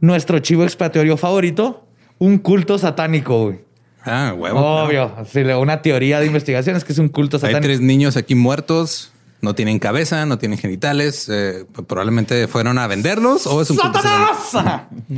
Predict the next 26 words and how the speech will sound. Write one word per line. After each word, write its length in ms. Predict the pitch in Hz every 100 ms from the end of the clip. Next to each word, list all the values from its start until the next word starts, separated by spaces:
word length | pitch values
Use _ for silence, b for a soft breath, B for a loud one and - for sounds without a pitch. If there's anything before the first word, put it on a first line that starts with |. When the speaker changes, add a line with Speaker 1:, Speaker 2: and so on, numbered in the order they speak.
| 143 B B
Speaker 1:
Incluso 500 | 208 214 277 339 285
la 160 | 247 214
policía 340 | 185 170 220
duró 280 | 226 226 226
un 180 | 220 226
buen 180 | 220 220
tiempo 340 | 220 214 208 202
siguiendo 520 | 196 147 175 190 202
y 80 | 190
hostigando 720 | - - 143 185 160 160 -
al 220 | 151 139
poeta 340 | 135 135 139 170
maldito 480 | 156 131 165 160 156
y 40 |
satanista 720 | 151 127 113 170 - 127 127 -
Héctor 320 | 151 - 160
Escobar 380 | 139 - 123 123
Gutiérrez, 540 | 139 160 135 135 - _ _ b b b b b b b
que 80 | 143
es 220 | 139 135 127
bien 180 | 143
conocido 520 | 151 180 - 139 143 139
en, 420 | 135 123 113 104
en 260 | 120 117 113
Colombia, 440 | 120 131 175 156
güey. 120 | 123